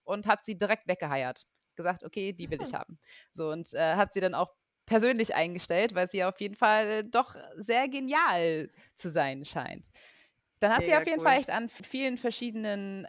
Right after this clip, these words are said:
Speaker 1: Projekten mitgearbeitet und ich würd gerne einmal so ein bisschen drauf gucken, welchen Unternehmen sie überall schon war. Also, ich hab jetzt schon gesagt, sie ist direkt nach der Uni bei Valve angeheiert worden, was ein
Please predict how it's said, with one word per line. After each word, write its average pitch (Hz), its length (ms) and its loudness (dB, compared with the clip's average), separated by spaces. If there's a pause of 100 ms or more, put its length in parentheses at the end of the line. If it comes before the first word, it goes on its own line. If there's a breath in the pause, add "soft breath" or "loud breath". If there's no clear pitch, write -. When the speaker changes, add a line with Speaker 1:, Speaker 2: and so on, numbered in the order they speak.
(160)
Speaker 1:
Projekten 220 420 0
mitgearbeitet 165 720 -4
und 185 80 -12
ich - 100 -14
würd 220 220 -4
gerne 202 200 2
einmal 196 280 0
so 185 80 -8
ein 175 60 -12
bisschen 190 320 -6
drauf 170 240 -2
gucken, 160 600 -8
welchen 180 200 -6
Unternehmen 165 440 -6
sie 143 100 -14
überall 98 260 -10
schon 135 200 -18
war. 123 220 -12 (380 loud breath)
Also, 170 340 -2 (160)
ich - 120 -4
hab 208 120 0
jetzt 196 100 -12
schon 190 140 -6
gesagt, 190 260 0
sie 190 60 -12
ist - 120 -12
direkt 208 240 -2
nach 208 160 -2
der 190 120 -4
Uni 208 260 -6
bei 175 260 0
Valve 240 680 0 (200)
angeheiert 175 680 0
worden, 196 340 0
was 185 180 -6
ein 170 60 -14